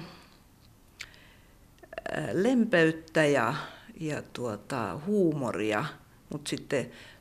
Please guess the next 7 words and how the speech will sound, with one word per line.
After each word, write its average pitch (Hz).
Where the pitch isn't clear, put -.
todella 113
niin -
kun 110
syvällistä, 131
äh, 131
ajattelua 107
ja 82